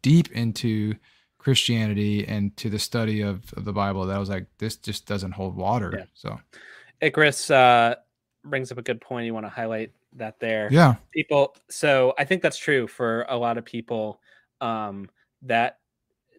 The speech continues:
Speaker 2: the L G B T stance of the Western Church, and it's not, just to be fair,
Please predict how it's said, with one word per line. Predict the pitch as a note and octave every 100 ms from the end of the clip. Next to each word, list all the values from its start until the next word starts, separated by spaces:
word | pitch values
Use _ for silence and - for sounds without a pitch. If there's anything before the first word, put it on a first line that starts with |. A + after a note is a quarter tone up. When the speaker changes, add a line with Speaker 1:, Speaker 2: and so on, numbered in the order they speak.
| D#3+
Speaker 2:
the | C3 A#2 A#2 A#2 B2
L | B2 C3
G | C3
B | B2
T | A#2 C3+ A#2+ A#2 A2+ - _ _ _
stance | - - C#3+ C3+ B2+ -
of | - A#2+ A#2 A2 - _
the | C3+
Western | B2 B2+ -
Church, | A#2+ C#3+
and | B3 A#3
it's | A#3
not, | G3+ - -
just | - -
to |
be | -
fair, | E3 D#3+ A#2 B2